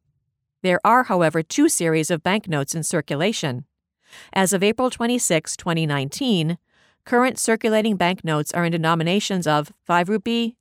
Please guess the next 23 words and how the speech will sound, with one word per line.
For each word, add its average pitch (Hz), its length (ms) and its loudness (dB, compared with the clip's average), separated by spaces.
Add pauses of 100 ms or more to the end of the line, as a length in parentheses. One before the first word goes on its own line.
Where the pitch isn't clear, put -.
(120)
ten 254 240 0
rupee, 156 480 0 (320)
twenty 254 340 0
rupee, 147 520 -2 (280)
fifty 262 380 0
rupee, 151 460 -2
and 175 200 -2
one 160 180 0
hundred 220 360 0
rupee 143 440 -4 (240)
from 185 140 0
the 180 100 0
Mahatma 190 400 0
Gandhi 208 320 2
series, 131 640 -6 (460)
and 196 160 2
in 208 80 4
denominations 196 720 2
of 160 120 0
ten 196 260 -2
rupee, 233 460 0 (160)
twenty 170 320 -2
rupee, 160 460 0